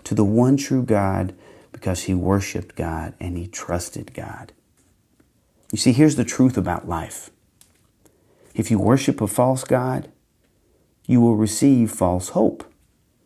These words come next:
But if you worship the true God, you will have true hope. So whom or what are you worshiping? If you find yourself in a moment of crisis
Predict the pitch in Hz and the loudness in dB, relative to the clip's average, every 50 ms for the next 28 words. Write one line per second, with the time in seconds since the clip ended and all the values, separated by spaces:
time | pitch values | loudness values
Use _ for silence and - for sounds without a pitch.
0 | _ _ _ _ _ _ _ _ _ _ _ _ _ _ _ _ _ _ _ _ | _ _ _ _ _ _ _ _ _ _ _ _ _ _ _ _ _ _ _ _
1 | _ _ - 104 104 98 - 104 104 101 107 107 101 - - 98 - - - - | _ _ -4 -4 -4 -2 -2 -2 0 2 2 2 2 0 -2 -6 -6 -10 -12 -12
2 | - - - - 156 143 135 117 104 90 80 - - - - - _ _ _ _ | -12 -10 -2 2 4 4 4 4 2 0 0 -4 -10 -16 -18 -20 _ _ _ _
3 | _ _ _ _ _ _ _ _ _ _ _ _ _ - 127 135 135 143 143 127 | _ _ _ _ _ _ _ _ _ _ _ _ _ 2 4 4 6 4 4 2
4 | 101 90 90 95 98 - - - - - 202 - - 76 - - - - _ _ | 0 -2 -2 -4 -4 -6 -4 0 2 2 2 0 -2 -6 -10 -14 -18 -20 _ _
5 | _ _ _ _ _ _ _ _ _ _ _ _ _ _ _ - - 156 143 151 | _ _ _ _ _ _ _ _ _ _ _ _ _ _ _ 0 4 6 8 8
6 | 170 175 180 180 165 123 107 117 131 139 139 - - 190 202 - 101 95 - 80 | 8 6 6 6 6 4 4 4 4 4 4 4 2 0 0 -2 -4 -6 -6 -10
7 | - - _ _ _ _ _ _ _ _ _ _ _ _ _ _ _ _ _ _ | -14 -14 _ _ _ _ _ _ _ _ _ _ _ _ _ _ _ _ _ _
8 | _ _ _ _ _ - 127 123 - 156 175 170 156 151 - - 147 139 - 117 | _ _ _ _ _ -2 0 2 4 4 6 6 4 4 4 4 2 2 2 2
9 | 107 104 110 120 131 143 151 131 92 98 95 - 120 120 143 139 - - - 98 | 2 4 4 4 6 6 6 4 4 0 -2 -2 -2 -2 -2 -2 -2 -4 -6 -6
10 | - | -8